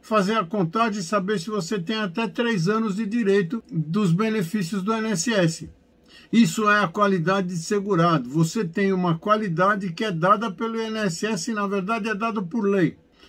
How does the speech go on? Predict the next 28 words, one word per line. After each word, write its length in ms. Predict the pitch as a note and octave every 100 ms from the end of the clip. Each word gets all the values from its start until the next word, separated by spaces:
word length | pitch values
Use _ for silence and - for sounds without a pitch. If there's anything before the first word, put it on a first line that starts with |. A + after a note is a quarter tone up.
| _
É 80 | E3+
uma 160 | G#3
situação 580 | E3+ - F#3+ E3 G3 D#3 - _ _ _
difícil, 680 | D#3+ D#3+ E3+ G3 A#3 F3 A#3+
você 320 | G#3 E3 G#3
precisa 440 | E3 G#3 G3 G3 E3
colocar 460 | - F#3+ F#3 E3 F#3+
isso 160 | E3 D#3+
tudo 300 | G#3+ G#3 G#3+
no 100 | G3
papel 480 | F3 D#3+ F#3+ A3 A3 - -
pra 100 | A3
você 300 | A3+ B3 B3
saber 340 | C4 G3+ A3+
se 120 | E3
você 300 | A#3 G3 C#4
pode 460 | G3+ - G#3 A3 A#3+
ou 100 | B3
não 380 | G#3 G3+ A#3+ A#3 _ _ _ _ _ _ _ _ _ -
e 140 | G#3
pedir 440 | F3 B3 G3 F3 A3+
o 60 |
benefício 720 | F#3 A3 G#3+ E3+ A3+ F3 A3+
no 60 | A3
I 80 | A3
N 160 | A3
S 240 | A3 - A#3
S. 420 | G#3 E3 - -